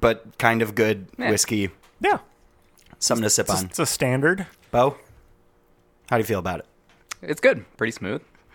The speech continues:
Speaker 1: Malort, better or worse?
Speaker 2: Uh, it depends what I'm in the mood for, to be honest.
Speaker 1: Yeah?
Speaker 2: But I'd, I'd say for a Saturday at two o'clock, Jim Beam's good.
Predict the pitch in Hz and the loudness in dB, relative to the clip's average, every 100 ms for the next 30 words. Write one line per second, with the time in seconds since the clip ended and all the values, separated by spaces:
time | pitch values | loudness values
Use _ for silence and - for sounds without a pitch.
0 | - - 120 117 147 - 127 127 120 95 | -20 -4 2 6 6 4 2 4 2 0
1 | - - - 160 180 185 190 190 190 - | -4 -6 -4 2 4 6 6 6 4 4
2 | 208 165 147 127 117 104 98 95 - 98 | 4 6 4 4 2 0 -2 -4 0 0
3 | 95 90 87 87 92 - 120 120 - - | 0 -2 -2 -4 -10 0 0 0 -4 -6
4 | 90 85 - - 120 120 135 131 127 113 | -4 -4 -6 -2 -2 2 2 2 0 0
5 | - 104 - 101 95 87 87 - 90 - | 2 0 2 0 0 0 -2 -2 -6 -4
6 | 92 78 - - _ - 87 - - - | -4 -4 -6 -14 _ -14 -14 -14 -16 -18